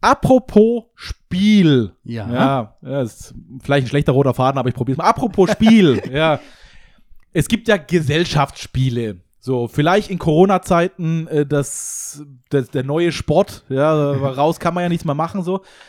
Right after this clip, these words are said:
Speaker 1: Ähm, was ist deiner Meinung nach, das ist eine schwierige Frage, da, vielleicht gibt's auch zwei oder drei, was ist deiner Meinung nach das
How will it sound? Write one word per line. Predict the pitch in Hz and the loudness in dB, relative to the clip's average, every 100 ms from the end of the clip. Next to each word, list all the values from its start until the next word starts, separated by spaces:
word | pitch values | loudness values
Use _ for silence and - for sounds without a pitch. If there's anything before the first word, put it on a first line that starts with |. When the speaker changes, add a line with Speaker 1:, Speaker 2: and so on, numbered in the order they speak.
| - _ - | -20 _ -8
Speaker 1:
Ähm, | 165 185 190 - _ _ _ _ _ _ - _ - | -2 2 0 -2 _ _ _ _ _ _ -20 _ -8
was | 104 156 | -4 -2
ist | 247 165 | -2 -2
deiner | 143 185 185 | -2 0 0
Meinung | 143 139 135 | -2 0 0
nach, | 123 135 180 - _ - | -2 -4 -6 -12 _ -16
das | 107 | -12
ist | |
eine | 127 104 | -12 -10
schwierige | 127 156 165 | -6 -4 -2
Frage, | 139 120 143 151 127 | -4 -4 -4 -2 -4
da, | 131 135 127 117 _ | -4 -6 -8 -14 _
vielleicht | 131 143 - | -4 -4 -2
gibt's | - | -4
auch | 135 | -4
zwei | - 160 | -2 -2
oder | 156 | -2
drei, | 147 147 | -4 -4
was | 170 | -4
ist | 175 147 | -4 -4
deiner | 151 185 | -4 -2
Meinung | 165 156 156 | -4 -4 -6
nach | 143 | -6
das | 135 | -8